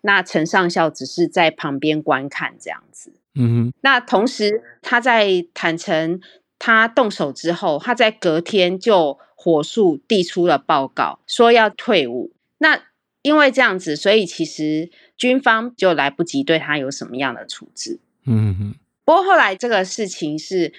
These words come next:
Speaker 1: 我们有去询问军情局的政战主任，他是告诉我们说，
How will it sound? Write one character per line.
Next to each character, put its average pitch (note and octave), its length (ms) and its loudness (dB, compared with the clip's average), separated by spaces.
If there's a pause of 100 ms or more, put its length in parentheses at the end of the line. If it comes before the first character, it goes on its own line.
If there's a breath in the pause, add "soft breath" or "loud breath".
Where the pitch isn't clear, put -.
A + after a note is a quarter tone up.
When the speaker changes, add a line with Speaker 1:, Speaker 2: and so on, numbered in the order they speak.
(260 loud breath)
Speaker 1:
我 F#3 120 0
们 F#3 340 0
有 E3+ 220 0
去 G3 720 -4 (140)
询 F#3+ 280 0
问 G#3+ 400 2 (300)
军 C4+ 160 0
情 F#3+ 260 0
局 F3 220 0
的 E3+ 180 2
政 F#3 240 0
战 F3+ 240 0
主 C3+ 280 -8
任， C3+ 320 -4 (280)
他 C#4+ 260 0
是 C#4 140 -8
告 A#3+ 200 2
诉 A3+ 160 -2
我 F3+ 40 0
们 D3+ 200 -4
说， F3 420 -2